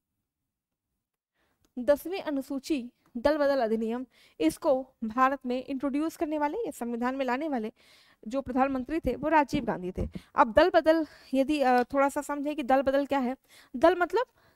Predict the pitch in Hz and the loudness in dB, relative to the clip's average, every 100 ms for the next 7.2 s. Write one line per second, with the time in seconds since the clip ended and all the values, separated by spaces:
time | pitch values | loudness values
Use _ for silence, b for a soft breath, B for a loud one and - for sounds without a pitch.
0 | - 269 285 320 - 247 - _ 277 294 | -6 0 2 2 4 2 0 _ 2 2
1 | 247 233 214 262 392 247 196 214 240 214 | 2 -2 -2 2 4 4 2 2 2 0
2 | b b - 285 269 262 233 302 - 254 | b b -4 0 2 4 2 0 0 0
3 | - - 302 311 254 226 220 262 240 b | -2 -2 0 0 2 2 2 -2 -4 b
4 | b b 339 339 339 381 262 220 214 302 | b b 4 4 0 -4 2 2 6 4
5 | 349 339 339 453 403 269 202 _ B B | 4 -2 2 4 4 0 -4 _ B B
6 | 285 311 349 381 392 440 349 339 403 285 | 2 4 4 2 2 2 2 2 2 2
7 | 240 202 | 2 0